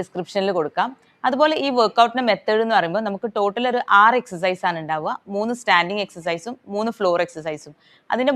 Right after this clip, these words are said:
മൂന്ന് റൗണ്ട് ആയിരിക്കും ഞാൻ ചെയ്യുക. അതുപോലെ തന്നെ റിപ്പറ്റീഷൻസ് പന്ത്രണ്ടോ പതിനഞ്ചോ നമ്പേഴ്സ് ആയിരിക്കും. അപ്പോൾ നിങ്ങൾ ബിഗിനേഴ്സോ അല്ലെങ്കിൽ ആദ്യമായിട്ട് വർക്കൗട്ട് ചെയ്യുന്നവരോ മറ്റ് ലിമിറ്റേഷൻസ് ഉള്ളവരോ ആണെങ്കിൽ ഇതിൻ്റെ ഒ-, ഒരു റൗണ്ട്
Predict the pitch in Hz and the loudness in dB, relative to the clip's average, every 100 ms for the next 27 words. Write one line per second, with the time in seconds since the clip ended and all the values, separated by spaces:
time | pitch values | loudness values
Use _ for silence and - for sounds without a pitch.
0 | 233 247 277 262 202 196 190 196 180 180 | 0 0 2 2 4 2 0 -2 -2 -2
1 | 170 160 214 - 185 190 220 247 240 214 | -4 -2 -4 -4 -2 2 2 0 0 0
2 | 180 196 403 - 214 269 294 - 196 196 | -2 -4 -4 -4 -8 -6 -6 0 0 2
3 | 220 247 240 185 185 190 233 202 156 160 | 0 -2 -2 -2 -2 -2 -2 -2 -4 -8
4 | 156 156 _ 143 _ _ _ - 233 285 | -6 -8 _ -20 _ _ _ -2 2 2
5 | 277 285 226 180 214 220 220 214 - 185 | 2 0 0 -2 0 0 0 0 2 0
6 | 208 202 185 196 233 233 240 190 180 185 | 2 4 6 6 2 0 0 -2 0 0
7 | 180 185 180 180 180 180 196 226 202 190 | 0 -2 0 0 0 0 -2 0 -2 0
8 | 214 220 233 226 180 175 185 175 165 170 | -2 -2 -4 -2 0 2 4 4 2 -6
9 | 185 311 _ _ - 196 220 254 - 208 | -8 -8 _ _ -6 -4 2 0 2 0
10 | 208 220 277 214 185 | 2 2 4 4 4